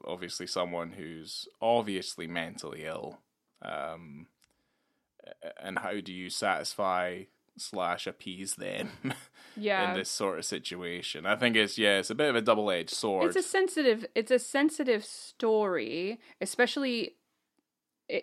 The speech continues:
Speaker 2: it's a sense, it, I think they put it together well, because if you go too far down the route of, of someone, uh, being on this, on the spectrum or having mental illness,
Speaker 1: Yeah.
Speaker 2: um,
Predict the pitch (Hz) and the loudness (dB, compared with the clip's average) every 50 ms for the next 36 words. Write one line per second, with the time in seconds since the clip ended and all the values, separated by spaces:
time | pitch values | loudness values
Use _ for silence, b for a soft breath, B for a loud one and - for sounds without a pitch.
0 | - - 247 214 277 262 - 320 311 302 - - 262 262 - - 269 - 320 320 | 0 0 2 2 2 4 6 6 6 6 6 4 4 6 6 4 4 6 6 6
1 | 339 311 - - 294 277 240 - 240 220 220 214 208 202 208 202 196 190 190 185 | 6 6 4 4 4 4 4 4 4 4 4 4 4 4 4 4 4 4 2 0
2 | - 208 185 185 180 180 185 - - 214 208 208 208 - - - - b b b | 0 2 4 4 4 2 0 -2 0 2 2 2 0 -4 -10 -20 -20 b b b
3 | b b b b b b b b 214 202 220 233 202 226 240 240 254 254 - 269 | b b b b b b b b -4 -2 -2 2 6 8 8 8 8 6 2 0
4 | 254 233 - 233 208 208 208 202 208 196 202 196 190 185 185 180 175 185 190 190 | -2 0 2 4 4 4 4 4 4 4 4 2 2 0 -4 -2 0 0 0 2
5 | - - 180 180 175 190 190 - 190 185 - - 202 190 185 180 175 170 113 - | 0 0 -2 -4 -4 -8 -8 -6 -6 -4 -4 -4 -4 -2 -2 -2 -2 -2 -4 -8
6 | - _ _ _ _ _ _ _ _ - 190 180 151 117 113 - - _ - 202 | -10 _ _ _ _ _ _ _ _ -2 0 0 0 0 -2 -4 -6 _ -12 -12
7 | 196 196 208 202 196 190 185 180 180 180 175 - - - - - 190 185 185 180 | -6 -4 -2 -2 0 0 -2 -2 -2 -4 -6 -6 -10 -12 -8 -6 -4 -4 -4 -6
8 | - - - - 185 175 - - - 190 180 175 175 165 170 170 190 180 170 180 | -8 -8 -6 -4 -4 -4 -4 -4 -4 -2 -2 0 0 0 0 2 2 2 2 2
9 | 175 170 175 - - 196 190 190 - 190 - - 170 180 190 190 180 170 170 175 | 2 0 0 -2 -2 -2 -2 -2 -2 -2 0 0 0 0 2 2 2 2 2 2
10 | - - - 117 113 107 104 98 95 B B B B B B B _ _ - 196 | -2 -4 -2 2 4 6 6 6 4 B B B B B B B _ _ 2 2
11 | - 190 196 180 - | 4 4 2 -2 -6